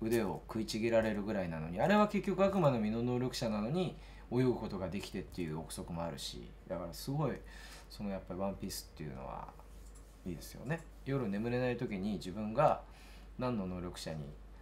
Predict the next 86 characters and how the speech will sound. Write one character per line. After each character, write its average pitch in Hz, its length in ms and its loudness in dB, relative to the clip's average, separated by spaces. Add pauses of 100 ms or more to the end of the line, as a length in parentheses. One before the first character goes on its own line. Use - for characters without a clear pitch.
(160)
な 92 80 0
っ - 100 -6
た 76 140 2
の 71 80 -4
か 113 140 2
っ - 100 -2
て 110 80 -4
い - 20 -2
う 87 40 -2
の 80 60 -4
を - 40 -4
想 123 240 0
像 123 160 0
す 127 120 -2
る 127 120 0
と、 160 340 4 (120)
現 113 180 0
実 110 180 -4
と 113 80 -2
か 104 140 -2
け - 100 -6
離 110 220 0
れ 107 80 -4
す 110 160 -6
ぎ 104 80 -6
て 110 80 -8
て 151 100 -6
眠 101 260 0
気 101 140 -4
が 95 140 0
襲 104 100 -6
っ 90 40 -6
て - 120 -8
く 101 100 -8
る 90 60 -2
っ 80 40 -4
て - 180 -8
い - 20 -2
う - 40 -4
睡 98 200 -6
眠 90 140 -6
法 85 180 -8
が 87 100 -8
あ 87 60 -6
る 80 60 -8
ん 73 80 -8
で - 40 -12
す - 120 -14
け - 80 -12
ど、 101 180 -10 (1500)
あ 82 220 0 (1500)
の、 123 60 0
も 127 60 2
っ - 40 2
ぱ 139 160 12
ら 120 400 12
そ 117 140 -2
ん - 20 2
な 104 80 0
感 95 140 0
じ 87 60 -4
で 80 40 -6
す - 120 -8
よ。 - 60 -12 (100)
僕 147 260 6
は 156 400 12
も 147 100 8
っ 143 100 2
ぱ 185 100 12
ら 160 200 12
エ 175 640 12
ア、 139 60 8
エ 175 160 12
ア 202 100 12
エ 196 220 12
ア 190 80 12
の 185 100 8
実 175 160 6
の 170 100 6
能 160 160 6
力 156 140 6
者 98 140 0
な 80 80 -8
ん 73 60 -10
で 78 100 -10
ね。 76 160 -10